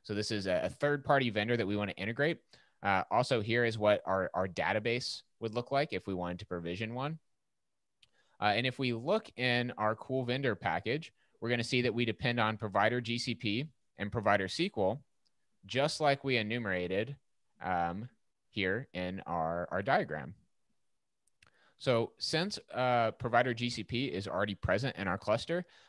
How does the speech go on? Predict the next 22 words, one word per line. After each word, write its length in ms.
uh, 200
we 120
should 260
see 140
that 160
just 240
provider 340
S 120
Q 220
L 240
uh, 280
is 200
introduced. 800
But 100
how 180
do 60
we 140
actually 340
bring 480
this 160
package 580
into 320